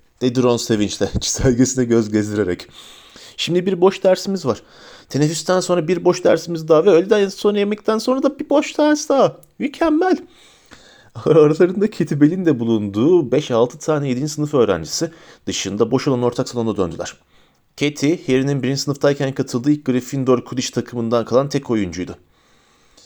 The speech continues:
"Onu sen alırsın diye düşünmüştüm, aferin," diye seslendi. Harry'nin göğsündeki kaptan rozetini işaret ederek.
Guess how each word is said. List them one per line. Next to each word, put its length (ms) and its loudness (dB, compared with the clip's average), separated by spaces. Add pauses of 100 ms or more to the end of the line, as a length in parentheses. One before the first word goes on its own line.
(300)
"Onu 220 -2
sen 120 -4
alırsın 460 0
diye 160 -2
düşünmüştüm, 560 -6
aferin," 460 0 (800)
diye 160 2
seslendi. 640 -2 (420)
Harry'nin 320 0
göğsündeki 500 0
kaptan 340 -2
rozetini 320 -6
işaret 280 -6
ederek. 380 -8